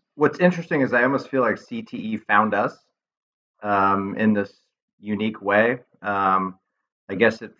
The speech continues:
first started when, uh, I was working on my P H D in a health communication class and started working on a content analysis about the movie Concussion,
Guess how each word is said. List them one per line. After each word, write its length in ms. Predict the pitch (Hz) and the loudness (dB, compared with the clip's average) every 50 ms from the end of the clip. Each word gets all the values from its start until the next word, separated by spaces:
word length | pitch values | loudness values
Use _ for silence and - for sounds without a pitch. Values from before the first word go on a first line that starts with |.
| _ _ | _ _
first 240 | 131 135 131 - | 2 2 2 2
started 400 | - - 127 123 120 113 113 107 | -4 -2 0 0 2 2 0 0
when, 540 | 98 98 113 110 107 107 101 95 101 98 95 _ _ _ _ _ | -2 -4 -2 0 2 2 2 0 -4 -10 -12 _ _ _ _ _
uh, 20 | 98 | -8
I 360 | 92 92 92 90 - 104 110 | -2 0 0 2 2 2 2
was 160 | 110 110 113 | 0 0 -2
working 240 | 117 113 113 120 110 | -2 -2 -2 2 2
on 80 | 104 104 | 2 2
my 80 | 95 | 2
P 180 | 92 - - 113 | 0 -2 -8 -10
H 180 | 107 - - _ | -10 -10 -12 _
D 160 | 113 107 104 | -2 0 2
in 80 | 101 101 | 2 2
a 40 | |
health 220 | 95 113 110 110 - | 2 0 -2 -2 -4
communication 600 | - 117 110 104 98 - 123 113 110 - 107 98 | -4 -4 -2 -2 -2 0 0 -2 0 -2 -6 -10
class 520 | - - 107 98 92 95 98 - - - _ | -4 -2 0 2 2 0 -2 -6 -12 -20 _
and 160 | 101 101 98 | -20 -20 -20
started 540 | 95 _ _ - 110 101 101 104 98 92 92 _ _ _ _ _ _ _ _ _ - | -20 _ _ 0 2 2 2 2 0 -4 -12 _ _ _ _ _ _ _ _ _ -6
working 240 | 117 107 117 117 | -4 -2 0 2
on 120 | 113 110 101 | 4 4 2
a 40 | 98 | 2
content 400 | - 120 120 113 113 - 117 107 | 2 2 2 2 0 -2 -4 -2
analysis 640 | 101 101 101 101 101 98 - - 104 92 _ - | 0 0 2 2 0 -2 -4 -10 -20 -20 _ -14
about 420 | 98 87 117 101 98 98 - - _ _ _ | -12 -4 0 2 2 2 2 -2 _ _ _
the 80 | 107 95 | -16 -8
movie 420 | 104 113 135 156 151 135 127 107 | -4 0 0 2 4 2 2 0
Concussion, 720 | - - 113 107 - - 117 101 - - 104 92 92 92 | 0 -6 -8 -6 0 0 0 0 -2 -6 -14 -14 -14 -20